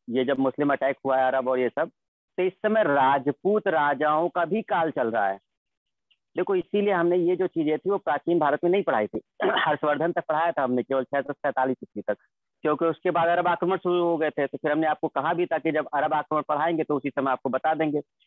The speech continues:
क्योंकि जिस समय ये अटैक हो रहा है मोहम्मद गजनवी का, मोहम्मद गोरी का, ये जो attack चल रहा है इस समय राजपूत काल चल रहा है,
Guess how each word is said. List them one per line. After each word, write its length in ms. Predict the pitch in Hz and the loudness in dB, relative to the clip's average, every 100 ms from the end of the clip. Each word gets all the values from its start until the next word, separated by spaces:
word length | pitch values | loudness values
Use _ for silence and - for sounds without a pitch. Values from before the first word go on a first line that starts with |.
| _ _ _ | _ _ _
क्योंकि 200 | - 165 | -4 -2
जिस 240 | 165 123 233 | 0 0 -2
समय 280 | - 190 196 | -2 0 2
ये 80 | 196 | 0
अटैक 440 | 151 - 160 - | 0 0 0 0
हो 120 | 175 | 0
रहा 320 | 147 131 123 | 2 2 2
है 80 | 143 | 0
मोहम्मद 520 | 170 151 139 143 170 143 | 0 0 0 0 -2 -2
गजनवी 440 | 135 117 120 127 190 | -4 -2 -2 -2 -4
का, 320 | 143 120 131 - _ _ 131 | -2 -2 -2 -6 _ _ -4
मोहम्मद 440 | 131 139 156 156 | 0 0 0 -2
गोरी 340 | 113 131 160 | -2 -2 -2
का, 360 | 190 139 120 127 - | -2 -2 -2 -2 -4
ये 100 | 131 | -4
जो 80 | 139 | -2
attack 300 | 135 - 151 - | -2 -2 -4 -2
चल 100 | 151 | -2
रहा 160 | 127 131 | 0 0
है 160 | 175 | 0
इस 120 | 170 | -2
समय 220 | - 175 170 | -2 -2 0
राजपूत 600 | 131 123 117 - 185 - _ - | 0 0 -2 -4 -4 -4 _ -6
काल 220 | 147 135 | -2 0
चल 160 | 123 107 | 0 0
रहा 200 | 101 | 0
है, 80 | 98 | 0